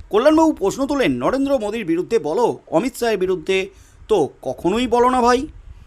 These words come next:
বিজেপির অন্য কোনো নেতার বিরুদ্ধে তো বলো না, বিজেপির রাজ্যের নেতাদের বিরুদ্ধে কিছুই বলো না।"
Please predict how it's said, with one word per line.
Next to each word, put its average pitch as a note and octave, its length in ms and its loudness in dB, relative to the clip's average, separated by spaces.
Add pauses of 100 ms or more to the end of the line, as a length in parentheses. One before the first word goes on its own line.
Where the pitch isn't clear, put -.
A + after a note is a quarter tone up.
(180)
বিজেপির A3 400 -2
অন্য A3+ 260 0
কোনো B3+ 200 -4
নেতার A3 300 0
বিরুদ্ধে B3 320 -4
তো B3 120 2
বলো B3 220 4
না, B3+ 200 2 (360)
বিজেপির G3+ 420 0
রাজ্যের F#3+ 340 -2
নেতাদের A3+ 340 0
বিরুদ্ধে A3 380 -6
কিছুই A#3 340 -6
বলো C4 200 0
না।" C4 220 -6